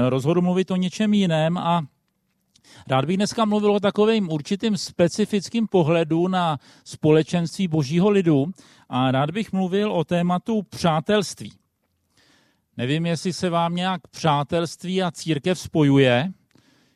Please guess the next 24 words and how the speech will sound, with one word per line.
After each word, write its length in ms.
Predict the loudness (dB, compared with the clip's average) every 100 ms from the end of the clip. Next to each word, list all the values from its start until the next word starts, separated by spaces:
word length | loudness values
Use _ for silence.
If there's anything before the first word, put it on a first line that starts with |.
| _
Jestli 220 | -18 -14
řekne 320 | -10 -8 -6 -6
přátelství 1000 | -4 -2 -2 -2 -4 -6 -10 -10 -6 -6
a 60 |
církev, 640 | -6 -6 -6 -4 -2 -4 -4
tak 180 | -10 -6
to 140 | -4
máte 340 | 0 0 -2
prostě 420 | -8 -8 -8 -8 -6
nějak 380 | -4 -4 -8
propojený, 760 | -2 -2 0 2 2 2 0 -4
patří 400 | -6 -8 -10 -12
to, 220 | -6 -6 -8 _ _ _ _ -12
eh, 300 | -10 -8 -8
patří 360 | -10 -10 -8
to 120 | -6
k 60 | -4
sobě. 460 | -4 0 0 0 -2 -8 _ _ _ _ _ _ _ _ _ _ -20 -20 _ _ _ -8
Eh, 260 | -4 -2
možná 340 | -2 -2 0 0
bych 160 | -2
se 180 | 0 0
zeptal, 380 | 0 -2 0 2
jestli 420 | 0 0 0 0